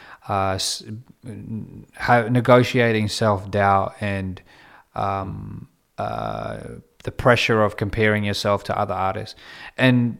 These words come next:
actually, the one moment that really, I think, is at the foundation of a lot of those realizations for me was actually a conversation I had with you. And I remember,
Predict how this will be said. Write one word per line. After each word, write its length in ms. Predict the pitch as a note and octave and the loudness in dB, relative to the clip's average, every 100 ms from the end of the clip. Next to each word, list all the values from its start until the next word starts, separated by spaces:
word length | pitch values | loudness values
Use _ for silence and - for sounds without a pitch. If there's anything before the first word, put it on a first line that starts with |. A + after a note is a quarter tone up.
| - | -2
actually, 600 | C3 C#3 - B2+ B2 A2+ | 0 2 2 4 4 2
the 140 | A2+ G#2+ | 0 2
one 240 | B2 C#3 | 4 4
moment 540 | C3+ A#2+ B2 A#2 A2 | 6 6 6 4 2
that 160 | G#2+ G2 | 0 0
really, 580 | G2+ A#2 A2 G#2+ G#2 - | 0 0 2 0 -2 -2
I 100 | G#2+ | -2
think, 600 | G#2 - G#2+ G2+ - - _ _ _ _ _ _ _ _ | -2 -4 -4 -4 -10 -20 _ _ _ _ _ _ _ _
is 380 | A#2+ A2 G2+ G#2 - | 2 2 -2 -6 -2
at 160 | A2+ | -2
the 80 | - | -4
foundation 840 | - A#2 A2 G#2 G#2+ A2 - A#2 | 0 4 4 4 2 2 0 -2
of 120 | G#2 G2 | 0 0
a 40 | |
lot 220 | G#2 B2 | 6 6
of 60 | C#3 | 8
those 240 | C3 A2 | 6 4
realizations 760 | G#2+ A2 G#2+ G2 G#2+ A#2+ C#3+ B2+ | 4 4 4 4 2 2 0 -2
for 120 | G#2 | -4
me 160 | G2+ G2+ | -4 -2
was 120 | G2+ | 0
actually 280 | G#2+ - G#2+ | 0 0 -2
a 40 | |
conversation 560 | - G#2 G2 G#2 G2+ G2+ | -2 -2 0 -2 -2 -2
I 60 | |
had 120 | F#2+ F#2 | -2 -2
with 140 | F#2+ | -2
you. 260 | G2+ A#2 F#2+ - - - - - | 0 0 -2 -12 -20 -20 -20 -8
And 140 | - A2 | 0 4
I 100 | A2 | 6
remember, 680 | A2+ B2+ C#3 B2+ A2+ G#2+ | 6 4 6 6 6 2